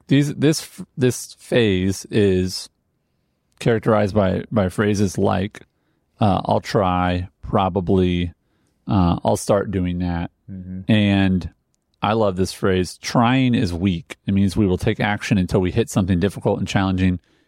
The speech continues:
Speaker 1: and at that moment we quit."
Speaker 2: Mm.
Speaker 1: And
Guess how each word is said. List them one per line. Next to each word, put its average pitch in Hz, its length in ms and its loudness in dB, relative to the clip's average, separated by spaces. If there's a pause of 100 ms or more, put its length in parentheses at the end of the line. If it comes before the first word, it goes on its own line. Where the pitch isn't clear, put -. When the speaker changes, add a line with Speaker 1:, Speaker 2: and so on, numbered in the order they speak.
(100)
Speaker 1:
and 107 80 -4
at 95 120 -2
that 95 160 -2
moment 92 260 -4
we 107 100 -8
quit." - 320 -10 (200)
Speaker 2:
Mm. 113 300 -4 (1000)
Speaker 1:
And 101 440 2